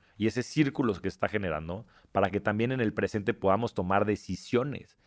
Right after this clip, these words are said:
no nada más en cua-, en cuestión del dinero, sino en nuestro tra-, en nuestro trabajo. ¿Cómo podemos beneficiarnos de esta tecnología?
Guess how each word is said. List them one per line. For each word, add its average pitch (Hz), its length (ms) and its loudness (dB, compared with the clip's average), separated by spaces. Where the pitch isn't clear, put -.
no 117 100 0
nada 131 120 4
más 131 160 2
en 131 80 0
cua-, 107 200 4
en 95 120 -4
cuestión 107 320 2
del 113 140 0
dinero, 95 360 2
sino 117 240 2
en 107 60 -2
nuestro 107 260 -4
tra-, 104 180 0
en 95 100 2
nuestro 95 240 -2
trabajo. 120 480 2
¿Cómo 117 240 2
podemos 117 320 6
beneficiarnos 107 600 0
de 95 40 -4
esta - 140 -4
tecnología? 82 680 -8